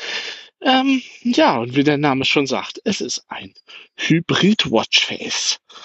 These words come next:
Ähm, ich guck noch mal ganz genau nach, damit ich euch keinen Quatsch erzähle. Natürlich zwölf vierundzwanzig Stunden Anzeige, Datum, Batterie,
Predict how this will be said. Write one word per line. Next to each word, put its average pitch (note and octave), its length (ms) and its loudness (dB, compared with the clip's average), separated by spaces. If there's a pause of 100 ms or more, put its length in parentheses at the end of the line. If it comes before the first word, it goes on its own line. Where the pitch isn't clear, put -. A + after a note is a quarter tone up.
(600)
Ähm, F#3+ 680 2 (920)
ich - 160 -12
guck - 200 -6
noch B2 100 -2
mal A#2+ 160 0
ganz A2+ 220 -2
genau A2+ 260 2
nach, C3+ 240 0
damit B2+ 260 -2
ich - 140 -2
euch - 220 -4
keinen A2+ 340 -2
Quatsch - 300 -2
erzähle. F#3+ 420 2 (540)
Natürlich D3+ 420 2
zwölf B2+ 240 2
vierundzwanzig A#2+ 560 -4
Stunden G#3 320 2
Anzeige, D3+ 460 0
Datum, - 360 0
Batterie, D#3+ 440 2